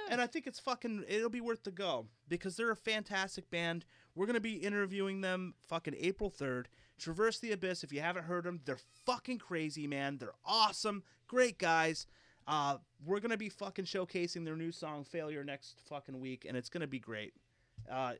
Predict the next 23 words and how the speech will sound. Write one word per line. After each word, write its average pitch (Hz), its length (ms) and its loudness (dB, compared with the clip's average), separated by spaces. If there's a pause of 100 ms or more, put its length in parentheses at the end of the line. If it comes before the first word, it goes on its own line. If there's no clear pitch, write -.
you 165 200 -8
g-, 143 160 -8
if 143 240 -6
you 175 80 2
haven't 190 180 -2
checked 170 240 -4
out 160 120 0
their 156 100 -4
music 147 240 -6
videos, 143 340 -4
hop - 260 -6
on 160 100 -4
their 147 100 -4
fucking 127 320 -6
Facebook 117 420 -10
page 110 260 -8
and 101 80 -12
check - 280 -8
it 107 80 -4
out. 101 260 -6
These 139 160 -10
guys 113 320 -4
are 92 160 -14